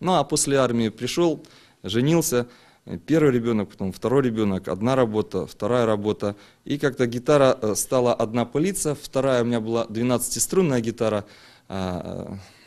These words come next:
э, я её похоронил, потому что вообще была история перед армией в училище. У меня была стипендия тридцать рублей советских, а стоила она двенадцатиструнная сто сорок рублей. Я занял ещё четыре стипендии,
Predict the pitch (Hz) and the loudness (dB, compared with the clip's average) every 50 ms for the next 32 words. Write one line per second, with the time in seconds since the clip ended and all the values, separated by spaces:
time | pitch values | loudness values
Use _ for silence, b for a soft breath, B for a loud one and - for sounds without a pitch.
0 | B B B - - - - - - - 120 123 117 113 107 - 113 - - 127 | B B B -20 -18 -18 -16 -14 -6 -2 0 2 2 2 2 0 -4 -4 -2 0
1 | 131 143 165 175 185 175 165 160 - - - 113 - 127 127 120 120 - 123 123 | 0 2 2 2 2 0 -2 -6 -8 -12 -10 -8 -4 -4 -2 -4 -2 -2 -2 -2
2 | 120 B B B B _ _ _ _ _ _ _ _ _ _ - - 123 113 - | -2 B B B B _ _ _ _ _ _ _ _ _ _ -14 -8 -2 0 0
3 | 139 127 127 127 123 120 120 - - 131 117 113 101 - 120 117 120 117 117 113 | 2 4 6 6 6 4 4 2 2 4 4 4 2 2 0 0 2 4 4 4
4 | 110 110 110 107 104 107 B B B B B B - - 113 117 - 165 160 147 | 4 2 2 2 0 -2 B B B B B B -6 -4 -4 0 0 2 2 2
5 | 123 - - 110 110 107 80 107 117 120 113 110 113 110 - - - - - 180 | 2 0 2 0 0 2 2 2 0 0 2 2 0 0 0 -2 -4 -2 0 2
6 | 160 127 113 101 - - 117 113 - - - - 120 120 107 101 98 92 87 - | 2 2 2 0 0 -2 -4 -4 -4 -4 -4 -4 -4 -2 0 0 0 -2 -2 -6
7 | - - - 110 107 104 95 90 - - 90 - B B B B B B B B | -12 -8 -4 -2 -2 0 -2 -2 -4 -8 -10 -14 B B B B B B B B
8 | B _ - - 95 - - 185 196 170 143 135 127 110 113 123 123 117 113 - | B _ -10 -8 -4 0 4 6 6 6 6 4 2 2 2 0 0 0 0 -2
9 | - - - 117 117 110 101 - - 131 - - 139 131 123 - 131 123 107 101 | -4 -4 -2 -2 0 0 0 -2 -2 -2 -2 0 0 0 0 0 -2 -4 -2 -2
10 | 92 87 87 98 101 120 127 127 147 135 123 113 107 101 - - 107 95 - - | -2 -4 -2 -2 -2 0 0 2 2 2 2 0 0 -2 -2 -4 -6 -6 -6 -6
11 | - - 113 104 101 - - 107 98 - 101 95 98 98 117 135 160 | -6 -4 -4 -4 -4 -6 -8 -10 -8 -6 -4 -4 -4 -4 -4 -4 -6